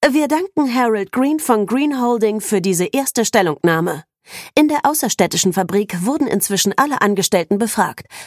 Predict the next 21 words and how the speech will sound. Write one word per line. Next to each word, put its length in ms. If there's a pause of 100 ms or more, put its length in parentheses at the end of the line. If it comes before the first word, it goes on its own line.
(140)
und 200
es 160
kann 220
Entwarnung 460
gegeben 420
werden. 320 (520)
Dem 140
ersten 320
Prüfbericht 600
zufolge 460 (300)
handelt 360
es 120
sich 160
lediglich 520
um 120
die 100
beiden 320
Liar 460
aus 240
Ring 160
sieben.“ 420